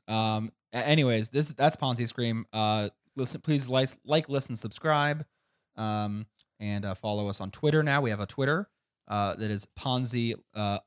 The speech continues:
under, under dash Scream. What is that called?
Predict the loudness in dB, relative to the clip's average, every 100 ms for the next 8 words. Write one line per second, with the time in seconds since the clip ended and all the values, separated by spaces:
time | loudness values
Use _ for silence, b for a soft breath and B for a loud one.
0 | -6 -4 0 0 0 0 -2 -6 _ _
1 | -8 -4 -2 -2 -2 -2 0 0 -2 -6
2 | -6 -6 -4 -2 0 2 2 -2 _ _
3 | _ -2 0 0 0 2 0 0